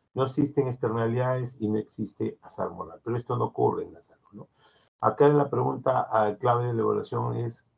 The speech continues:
¿qué producir? La salud, ¿no? Si lo que las instituciones de salud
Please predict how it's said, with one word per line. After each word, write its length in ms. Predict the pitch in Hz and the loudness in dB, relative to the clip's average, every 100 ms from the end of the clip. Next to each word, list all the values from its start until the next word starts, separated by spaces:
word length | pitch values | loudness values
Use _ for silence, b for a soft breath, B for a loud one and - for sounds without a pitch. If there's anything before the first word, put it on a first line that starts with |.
| _ _ _ - | _ _ _ 0
¿qué 100 | 151 | 2
producir? 480 | 147 240 - 110 - | 4 4 2 -2 -4
La 120 | - | -12
salud, 440 | - 95 101 101 85 | -4 -2 2 0 -2
¿no? 220 | 101 - _ _ _ _ _ _ _ _ _ _ _ _ | -10 -10 _ _ _ _ _ _ _ _ _ _ _ _
Si 140 | _ 120 | _ 2
lo 140 | 110 | 2
que 100 | 104 | 6
las 140 | 107 107 | 4 4
instituciones 600 | 104 110 98 135 131 123 | -4 -4 0 0 0 -2
de 120 | 113 | 0
salud 420 | 113 110 127 120 | 0 0 0 -2